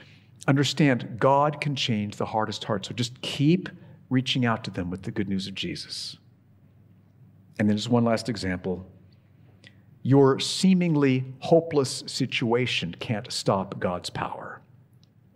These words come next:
You are not in a hopeless situation. It might feel hopeless,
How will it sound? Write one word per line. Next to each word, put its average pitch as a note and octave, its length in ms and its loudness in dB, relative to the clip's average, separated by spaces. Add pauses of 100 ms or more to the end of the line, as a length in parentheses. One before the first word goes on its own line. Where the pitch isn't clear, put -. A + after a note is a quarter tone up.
(880)
You D#3+ 160 10
are C#3+ 80 10
not C#3+ 300 8
in C3 80 6
a B2 40 6
hopeless B2 360 2
situation. G2+ 640 -2 (1700)
It E3 100 10
might D3+ 140 10
feel F#3 260 6
hopeless, - 600 0